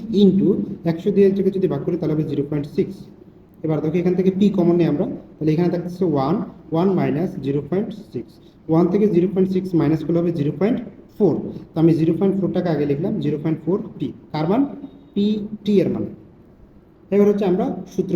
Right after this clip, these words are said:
বসিয়ে দেব। আর এর মান তো একটু আগে পেলাম, এই যে এই আর এর মানটা এখানে ব্যবহার করব। আবার পি টি ইকুয়াল, সূত্র হচ্ছে কি পি into one minus R whole to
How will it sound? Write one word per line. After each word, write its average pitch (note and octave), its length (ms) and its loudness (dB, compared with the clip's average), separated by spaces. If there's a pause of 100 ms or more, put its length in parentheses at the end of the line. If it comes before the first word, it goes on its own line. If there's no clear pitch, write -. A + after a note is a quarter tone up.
বসিয়ে C#3 240 -2
দেব। C3+ 100 -2 (1900)
আর D#3+ 120 2
এর F#3 100 4
মান G3 160 4
তো G3+ 100 6
একটু F#3+ 160 0
আগে F3 180 2
পেলাম, D3+ 220 2 (380)
এই C#3+ 100 -4
যে F3 60 -2 (120)
এই F3 160 4
আর D#3 100 0
এর E3 100 4
মানটা F3 180 2
এখানে D3+ 260 -2
ব্যবহার C3 260 -4
করব। C#3 140 -4 (2750)
আবার C3+ 300 -4 (2500)
পি G3 120 0 (160)
টি F#3+ 100 0 (140)
ইকুয়াল, C#3 320 -2 (520)
সূত্র D#3+ 200 -4
হচ্ছে E3+ 200 -2
কি F#3+ 60 -2 (100)
পি G3+ 80 2 (140)
into E3 200 4 (180)
one D#3 180 0
minus D#3 320 0 (340)
R - 20 -4 (520)
whole D3+ 200 0
to D#3+ 60 0